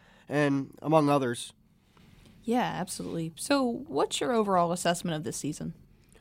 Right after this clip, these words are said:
Speaker 1: Yeah, so like I mentioned, twenty-five and ten record. Uh, you know, we all remember what happened last year. mac tournament champs, uh, won the first round in the N C A A tournament. You know, didn't get that far this year. You know, they lost in the semis in the mac tournament, and then, you know,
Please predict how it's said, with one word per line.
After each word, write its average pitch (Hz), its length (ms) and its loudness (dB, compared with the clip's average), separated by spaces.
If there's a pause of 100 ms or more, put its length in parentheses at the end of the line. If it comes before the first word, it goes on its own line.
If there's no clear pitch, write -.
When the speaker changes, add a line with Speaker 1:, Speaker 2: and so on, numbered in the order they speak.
(180)
Speaker 1:
Yeah, 233 200 6
so 208 140 2
like 214 160 6
I 214 60 2
mentioned, 202 360 0
twenty-five 196 500 4
and 180 120 2
ten 180 220 4
record. 180 460 4
Uh, 151 340 4
you 165 100 0
know, 147 300 4 (180)
we 170 140 0
all 175 200 12
remember 175 280 6
what 165 140 6
happened 165 320 6
last 160 320 4
year. 165 400 2
mac 156 320 0
tournament 165 420 2
champs, 156 540 0
uh, 139 280 -2
won 151 360 2
the 151 80 -2
first 165 280 -4
round 160 240 2
in 151 60 -2
the 151 100 0
N 160 120 0
C 160 160 0
A - 60 6
A 151 40 4
tournament. 160 560 2 (580)
You 180 120 -2
know, 175 100 8
didn't 196 240 4
get 214 160 0
that 202 160 6
far 196 260 8
this 196 220 4
year. 208 180 2
You 190 60 4
know, 170 140 4
they 160 80 6
lost 165 280 6
in 180 40 -2
the 165 40 0
semis 165 440 2
in 160 40 -2
the 156 60 2
mac 156 320 2
tournament, 160 480 2
and 143 100 -2
then, 147 400 0
you 143 80 -6
know, 139 220 -2